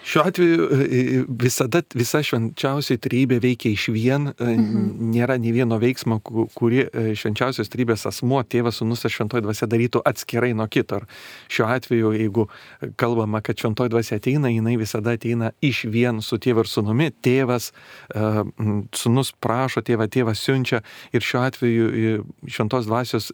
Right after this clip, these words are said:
Speaker 1: no-, nors mes sakom, Šventoji Dvasia atnaujina žmogų, jinai suteikia gyvenimą, vis tiek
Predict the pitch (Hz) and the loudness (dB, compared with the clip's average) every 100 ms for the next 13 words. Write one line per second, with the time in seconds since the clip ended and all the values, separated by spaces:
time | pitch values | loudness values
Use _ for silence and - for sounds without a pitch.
0 | _ 113 107 113 120 113 - 104 113 110 | _ -6 -4 -2 -2 -2 -4 -4 -2 -4
1 | 104 107 101 131 139 123 120 117 123 120 | -2 -4 0 0 2 0 0 -2 0 0
2 | 113 113 107 107 113 110 113 - - 117 | 2 0 -2 0 0 0 -2 -6 -8 -4
3 | 104 113 - 110 101 104 117 127 123 117 | -2 0 -2 -2 -2 0 0 0 0 0
4 | - - - 113 - 156 156 | -4 -12 -4 -2 0 0 0